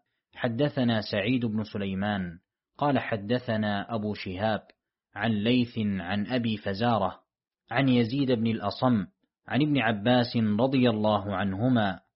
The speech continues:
عن النبي صلى الله عليه وسلم قال: "ثلاث من لم يكن فيه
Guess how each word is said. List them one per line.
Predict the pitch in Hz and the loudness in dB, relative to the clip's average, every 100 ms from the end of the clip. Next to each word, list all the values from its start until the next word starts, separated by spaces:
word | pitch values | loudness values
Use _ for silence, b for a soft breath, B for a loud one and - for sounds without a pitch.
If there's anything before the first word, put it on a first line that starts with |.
| _ _ _ _ | _ _ _ _
عن | 104 120 | 0 2
النبي | 127 110 107 120 120 107 | 4 4 0 0 0 -2
صلى | 101 123 120 | -2 -2 -2
الله | 110 104 110 113 110 107 | -2 0 2 2 0 -2
عليه | 101 104 117 107 107 | 0 0 -2 -2 -4
وسلم | 98 - 123 113 101 92 | -4 -4 -2 -2 -2 -2
قال: | 92 110 110 104 95 92 87 82 _ _ _ _ _ _ _ _ _ _ | -4 -2 0 0 0 -2 -8 -12 _ _ _ _ _ _ _ _ _ _
"ثلاث | 113 110 127 123 117 120 113 | 0 4 4 2 2 0 2
من | 104 98 113 139 127 | 2 2 2 4 4
لم | 117 107 104 | 4 2 2
يكن | 104 101 139 127 110 104 | 0 -2 0 2 2 0
فيه | 147 131 90 | 0 -2 -2